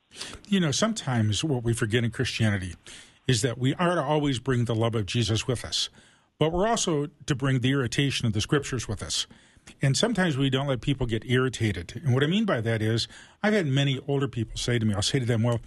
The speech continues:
Harriet, you know, you've been in church all your life. You know, you were confirmed here, you were raised here, you were married here. Are you confident that when you die, you'll be with Jesus?" And I have had so many of them say,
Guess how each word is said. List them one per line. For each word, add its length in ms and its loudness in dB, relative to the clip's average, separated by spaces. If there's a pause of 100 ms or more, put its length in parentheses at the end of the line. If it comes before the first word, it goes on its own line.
(280)
Harriet, 400 0
you 120 -2
know, 80 2
you've 220 0
been 140 -2
in 100 -2
church 300 0
all 120 2
your 120 -2
life. 500 0
You 80 -4
know, 140 0
you 180 2
were 180 -2 (640)
confirmed 560 2
here, 400 2
you 180 0
were 160 0
raised 360 0
here, 180 2
you 100 2
were 140 -4
married 280 2
here. 280 2 (500)
Are 80 0
you 280 2
confident 580 0
that 140 -2
when 180 0
you 160 2
die, 560 0
you'll 180 2
be 160 0
with 160 2
Jesus?" 460 -2
And 180 0
I 120 2
have 100 0
had 160 -2
so 220 2
many 160 2
of 60 -2
them 140 0
say, 280 0